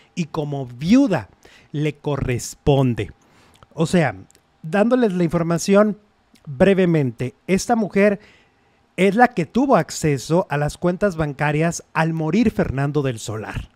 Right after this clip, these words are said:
¿ok? Ella es la que tiene acceso a esas cuentas como viuda. Entonces, ella, este, podría, em, em, regresar ese dinero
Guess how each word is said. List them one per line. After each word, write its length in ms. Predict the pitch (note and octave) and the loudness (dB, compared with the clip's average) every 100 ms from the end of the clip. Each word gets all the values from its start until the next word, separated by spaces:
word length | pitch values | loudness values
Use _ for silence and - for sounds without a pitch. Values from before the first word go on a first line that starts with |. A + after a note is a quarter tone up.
| _ | _
¿ok? 220 | - B2 G3+ A#3+ _ _ - - - | -12 0 0 0 _ _ -20 -20 -6
Ella 240 | D3+ D#3 G3+ | -2 4 4
es 80 | |
la 140 | F#3 - | 4 0
que 100 | D3+ | -4
tiene 380 | - A#3 C#4+ G#3 | -4 0 2 2
acceso 480 | D3 - D#3+ - | 0 -4 -4 -2
a 60 | D#3+ | -2
esas 280 | D3+ D#3 - | -2 -6 -6
cuentas 600 | D#3 D3+ D3+ G#3 B3 - _ _ | -2 -2 0 0 0 -8 _ _
como 280 | D#3 D3 D3 | -2 0 0
viuda. 500 | D#3+ A#3 E3+ D#3+ F#3+ _ _ _ _ - | 2 4 4 2 -2 _ _ _ _ -6
Entonces, 520 | C#3+ F3+ G3+ F#3+ - - | 0 2 2 0 -8 0
ella, 600 | B3+ C#4 E3+ E3 E3 - | 6 6 6 4 4 0
este, 720 | D#3+ D#3+ C#3+ - - C#3 C3+ C3 - | 0 0 0 -6 -6 -4 -4 -8 -4
podría, 760 | F#3 E3+ F3+ B3+ F#3+ D#3+ D#3 _ _ _ _ _ - | -2 0 0 2 2 0 -4 _ _ _ _ _ -2
em, 760 | E3 D#3 D#3+ D3+ C#3 B2 A2+ - _ _ _ _ _ _ _ _ - | 0 2 2 0 -2 -4 -8 -14 _ _ _ _ _ _ _ _ -4
em, 480 | C#3+ C#3 C#3 C#3 C#3+ | -2 0 -2 -4 -4
regresar 640 | C#3+ F#3 E3 E3 - G3 | -2 0 0 -2 2 2
ese 220 | A3+ A#3 | 2 0
dinero 520 | F3+ E3 F3+ D#3+ C3 | 0 2 2 2 0